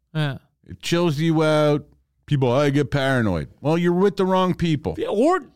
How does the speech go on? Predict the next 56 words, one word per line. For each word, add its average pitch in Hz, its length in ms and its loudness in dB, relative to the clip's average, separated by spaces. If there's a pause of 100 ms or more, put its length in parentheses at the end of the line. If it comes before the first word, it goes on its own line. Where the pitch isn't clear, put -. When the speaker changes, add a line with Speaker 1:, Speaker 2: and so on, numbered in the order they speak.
(180)
Speaker 1:
maybe 277 240 0
that's 254 240 -2
not 269 120 -2
for 247 80 -8
you, 262 140 0
but 175 120 2
it 165 60 -2
doesn't 226 240 0
mean 247 120 2
that 208 100 2
if 156 80 -2
you're 175 100 0
not 185 160 0
gonna 185 120 -2
smoke 175 300 -2
weed, 165 300 0
<laughs> - 0 -
you're 147 220 0
gonna 110 140 -8
start 151 280 -2
doing 170 280 -2
coke. 143 340 -4
That's 170 240 -4
the, 143 80 -6
that's 151 280 -6
the - 100 -14
Speaker 2:
No, 262 60 -2
Speaker 1:
bad - 80 0
Speaker 2:
no, 254 100 -2
but 214 100 -6
I'm 208 60 -4
Speaker 1:
thing. 196 80 -4
Speaker 2:
just 220 140 -8
saying, 160 360 -8
if - 160 -6
you 220 140 2
get 214 280 0 (440)
really 185 420 2
paranoid 143 720 0 (340)
doing 135 300 2
marijuana, 123 760 0 (840)
okay? 113 400 -2
Speaker 1:
Aren't 254 140 -8
there 285 100 -6
different 180 280 -6
strains? 165 420 -4
Speaker 2:
Yeah, 156 280 -2
Speaker 1:
Can't - 120 -14
you, 170 60 -8
yeah. 135 180 -6
Speaker 2:
yeah. 110 260 -6 (380)
Take 175 220 0
it 156 80 -4
back 160 280 -2
a 131 60 0
notch 110 540 -2